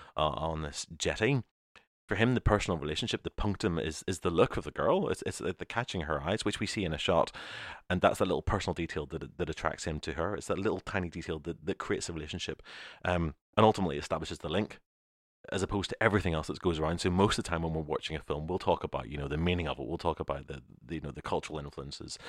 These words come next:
We'll talk about the choice of music and stuff that's perhaps being played. Um, but the thing that actually makes us give a shit about a film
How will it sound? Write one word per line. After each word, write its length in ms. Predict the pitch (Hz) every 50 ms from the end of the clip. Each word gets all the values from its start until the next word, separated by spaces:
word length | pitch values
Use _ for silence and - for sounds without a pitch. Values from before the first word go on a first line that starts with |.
| - - - -
We'll 100 | 85 82
talk 240 | - - 76 71 -
about 240 | 80 - 71 62 73
the 60 | 80
choice 280 | - - 104 95 - -
of 80 | 82
music 400 | 76 76 73 71 65 67 67 - -
and 100 | 71 -
stuff 180 | - 73 - -
that's 120 | 69 - _ -
perhaps 260 | - 71 76 - -
being 160 | - 69 67
played. 300 | - 76 73 69 73 - - - - - - - -
Um, 280 | - 87 85 85 80 - _ _ _ _ _ _ _ _ _ _ -
but 160 | 85 101 90
the 40 | 90
thing 200 | - 120 117 110
that 100 | - - -
actually 340 | 92 90 85 - - 95 85
makes 300 | 80 80 82 78 - -
us 360 | - 82 82 78 - - - - _ _ _ 92
give 160 | 87 90 80 90
a 40 |
shit 280 | 90 - - 135 123 - - -
about 220 | - 87 87 85 80
a 60 | 78
film 340 | - 98 104 127 156 165